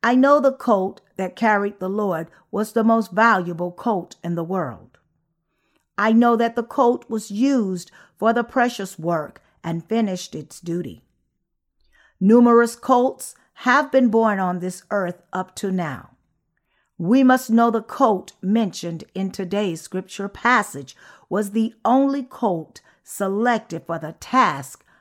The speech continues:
of carrying the Lord. Numerous people are born in the world,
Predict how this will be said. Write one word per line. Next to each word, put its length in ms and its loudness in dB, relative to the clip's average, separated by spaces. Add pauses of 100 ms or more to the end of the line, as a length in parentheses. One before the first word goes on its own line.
(140)
of 160 -20
carrying 540 -6
the 100 -8
Lord. 500 -14 (1400)
Numerous 540 6
people 400 2
are 120 6
born 380 6
in 120 -2
the 80 -2
world, 520 -8